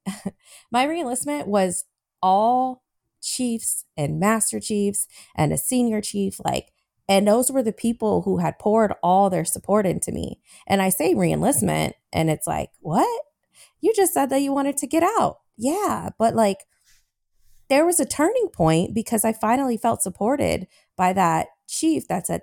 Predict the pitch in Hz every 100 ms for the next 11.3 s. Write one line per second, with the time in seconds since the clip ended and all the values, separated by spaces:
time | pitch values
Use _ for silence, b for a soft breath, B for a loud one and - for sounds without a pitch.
0 | _ 320 339 - 202 151 165 170 156 165
1 | b b b 180 202 330 302 226 160 147
2 | 170 175 208 311 277 - 160 - 160 165
3 | 247 294 220 170 160 170 180 208 233 -
4 | 208 202 - - - 175 - 208 269 -
5 | 82 180 _ _ _ - 185 208 240 196
6 | 160 - 185 208 170 160 151 - _ _
7 | - 170 202 185 - 156 - 170 208 160
8 | 120 - - 160 160 151 233 311 233 190
9 | 196 175 170 185 160 165 135 - 233 233
10 | - - - - _ _ _ _ 185 -
11 | 190 170 -